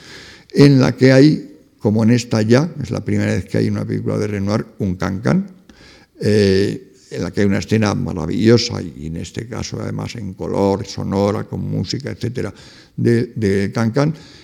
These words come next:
en el que hay varios personajes que tienen diversos defectos, debilidades,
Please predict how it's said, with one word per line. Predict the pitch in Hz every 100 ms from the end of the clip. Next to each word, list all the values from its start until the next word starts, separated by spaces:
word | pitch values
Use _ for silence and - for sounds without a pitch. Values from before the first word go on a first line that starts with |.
| -
en | 123
el | 123 120
que | 165
hay | 165
varios | 131 127 127
personajes | - 123 92 120 113 - 160 -
que | - 107
tienen | 127 98 113 120 - - 90
diversos | 95 64 - 120 113
defectos, | 110 92 110 120 117 107 143
debilidades, | 90 90 - 87 110 110 123 123